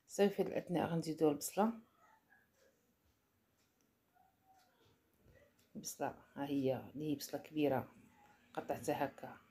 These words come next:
اشكال طولي. وهنايا عندي، عندي قزبر، آه، اللي ديجا مقطع وخا شي فريكو، وواحد،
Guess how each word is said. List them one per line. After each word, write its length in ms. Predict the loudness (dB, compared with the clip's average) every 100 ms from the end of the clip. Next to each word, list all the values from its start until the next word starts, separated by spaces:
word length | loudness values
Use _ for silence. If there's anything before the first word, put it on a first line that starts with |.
| _ -20 -20 -20 -12
اشكال 360 | -8 -4 -2
طولي. 400 | 2 6 6 4 -4 -20 _ -20 _ _ _ _ _ _ _ _ _ _ _ _ _ _ _ _ _ _ _ _ _ _ _ _ _ _ _ _ _ _ _ _ _ _ -20 _ _ _
وهنايا 420 | -8 2 4 6 4
عندي، 460 | 2 0 6 8
عندي 440 | 8 8 4 0 -2
قزبر، 440 | -2 -4 2 2 0 -20 _ _ _ _ _ _ _ _ _ _ -6
آه، 260 | 2 4 4
اللي 440 | 4 2 2 0 -12 _
ديجا 460 | -4 0 2 2 0
مقطع 360 | -8 -8 -6
وخا 180 | -8 -8
شي 180 | -4 -4
فريكو، 480 | -2 -2 0 0 -2
وواحد، 460 | 0 2 2 0